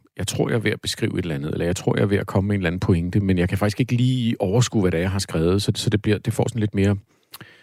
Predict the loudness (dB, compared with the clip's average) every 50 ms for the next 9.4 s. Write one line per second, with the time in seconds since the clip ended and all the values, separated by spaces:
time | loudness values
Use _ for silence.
0 | _ _ _ _ _ _ _ _ _ _ _ _ _ _ 0 2 2 2 2 0
1 | -4 -10 -14 -12 -2 0 2 4 6 6 6 6 4 4 4 2 2 2 4 2
2 | 2 2 2 -2 -4 -4 -6 -10 -4 0 2 2 2 2 0 -2 -4 -4 -4 -6
3 | -6 -2 0 0 0 2 2 2 2 2 0 -2 -2 0 4 6 6 6 6 2
4 | -4 -6 0 4 4 6 6 6 4 4 4 4 4 6 6 6 6 6 4 6
5 | 6 4 6 4 4 2 -2 -8 -18 -20 _ _ _ _ _ _ _ _ _ _
6 | -2 0 2 4 4 4 2 2 0 -2 -4 -6 -8 -10 -14 _ _ _ _ -8
7 | 0 4 6 6 6 6 4 4 2 2 0 0 0 -2 -4 -4 _ _ _ _
8 | _ _ _ _ -2 -2 -2 4 6 6 8 8 6 4 2 4 4 6 4 4
9 | 2 0 -2 0 4 4 4 4